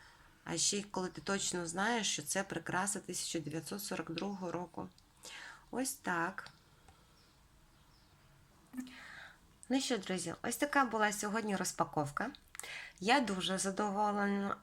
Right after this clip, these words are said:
цими обидвома лотами. Е,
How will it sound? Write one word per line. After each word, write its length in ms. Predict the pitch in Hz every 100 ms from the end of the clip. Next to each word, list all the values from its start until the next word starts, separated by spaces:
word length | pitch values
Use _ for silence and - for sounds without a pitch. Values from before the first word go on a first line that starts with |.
| -
цими 320 | - 214 202 -
обидвома 680 | 180 175 170 170 185 185
лотами. 580 | 180 160 156 180 196 247 330 - - - - - - -
Е, 540 | 190 185 180 175 170